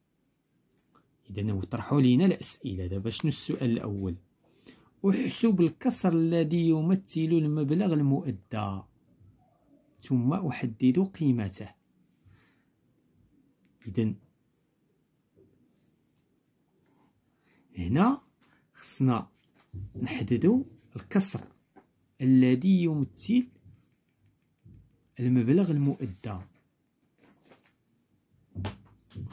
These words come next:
إذن المبلغ المؤدى، إذن هنا شحال كيمثل الكسر ديال الباقي؟ يعني هذاك، هذاك المبلغ اللي غادي يأديه عبارة عن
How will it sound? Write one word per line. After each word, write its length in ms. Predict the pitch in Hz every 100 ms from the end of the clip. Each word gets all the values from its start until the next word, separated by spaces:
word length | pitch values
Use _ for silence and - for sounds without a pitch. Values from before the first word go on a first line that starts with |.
| - - _ _ _ _ -
إذن 300 | 104 117 - _ _ -
المبلغ 440 | 110 113 110 110 107
المؤدى، 520 | 107 113 135 104 190
إذن 300 | 202 147 143
هنا 180 | 127 160
شحال 260 | - 190
كيمثل 380 | 190 185 151 143 - 220
الكسر 640 | 175 139 - - - 135
ديال 220 | 139 131
الباقي؟ 580 | 113 110 139 113 - 101
يعني 280 | 95 117 120
هذاك، 360 | 123 - 131 _ _ - -
هذاك 260 | - 127 -
المبلغ 420 | 123 117 120 113
اللي 220 | 110 117
غادي 280 | 113 110 113
يأديه 440 | - 104 - 120
عبارة 540 | 98 104 110 123 117 95
عن 300 | 92 95